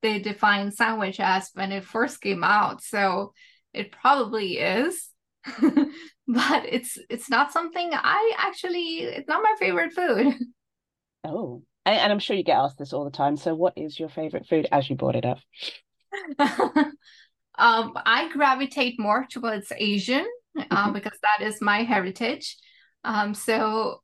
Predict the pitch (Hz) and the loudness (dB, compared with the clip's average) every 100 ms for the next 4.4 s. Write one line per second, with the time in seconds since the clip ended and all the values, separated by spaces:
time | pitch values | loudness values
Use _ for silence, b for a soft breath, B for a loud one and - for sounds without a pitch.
0 | - 233 240 302 320 330 - - - 226 | -6 -2 -2 -2 -8 -12 -14 0 2 2
1 | 269 311 311 349 403 - - - 226 226 | -2 -8 -10 -8 -8 -10 -10 -6 -4 -4
2 | 220 220 226 233 - 196 208 202 202 202 | -6 -4 -4 -4 0 4 4 4 0 -4
3 | 196 196 196 220 208 220 233 247 - 214 | -2 -2 -4 -6 -6 -2 -4 -4 -6 -6
4 | 202 - 202 202 | -6 -2 -2 -2